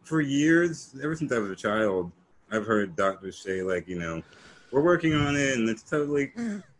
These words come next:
Speaker 1: coming," and, um, I, I think I learned to not keep,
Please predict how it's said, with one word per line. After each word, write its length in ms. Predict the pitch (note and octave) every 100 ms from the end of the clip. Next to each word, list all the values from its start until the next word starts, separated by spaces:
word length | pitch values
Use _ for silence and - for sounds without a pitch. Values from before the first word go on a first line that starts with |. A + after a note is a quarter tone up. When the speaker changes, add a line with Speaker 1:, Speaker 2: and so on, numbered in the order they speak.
| -
Speaker 1:
coming," 500 | D#3 D#3 D3+ D3+ D3
and, 300 | A#2+ A2+ G#2
um, 460 | A2+ A2 G#2 G2 - _ _ -
I, 320 | B2+ C#3+ C#3 - _ -
I 80 |
think 220 | C#3+ G3+ F#3+
I 100 | D3+
learned 380 | C3+ C#3 B2
to 80 | G#2+
not 180 | B2 A#2+
keep, 180 | -